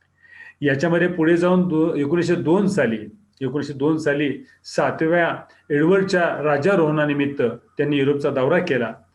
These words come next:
आणि जेव्हा त्यांनी युरोपचा दौरा केला, त्यावेळेला युरोपमध्ये गेल्यानंतर तिथले, तिथली शेती उत्पादन, तिथली शेतीची उत्पादनाची पद्धती, तिथलं एकूण औद्योगिक विकास, तिथल्या बाजारपेठांचा विकास, ह्या सगळ्या भौतिक प्रगतीचा,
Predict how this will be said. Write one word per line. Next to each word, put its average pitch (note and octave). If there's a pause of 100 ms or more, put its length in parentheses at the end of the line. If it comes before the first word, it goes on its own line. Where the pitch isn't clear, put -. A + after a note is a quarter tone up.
(300)
आणि D3
जेव्हा D#3
त्यांनी E3
युरोपचा E3+
दौरा D3+
केला, D3+
त्यावेळेला C#3+ (260)
युरोपमध्ये D3+
गेल्यानंतर C#3+
तिथले, C#3+ (140)
तिथली C#3
शेती C#3+
उत्पादन, C#3 (460)
तिथली C3+
शेतीची C#3
उत्पादनाची C3+
पद्धती, C#3 (340)
तिथलं C#3 (360)
एकूण C#3 (140)
औद्योगिक D3+
विकास, D3
तिथल्या C3
बाजारपेठांचा C#3+
विकास, C#3 (380)
ह्या G3
सगळ्या F3+
भौतिक C#3+
प्रगतीचा, D#3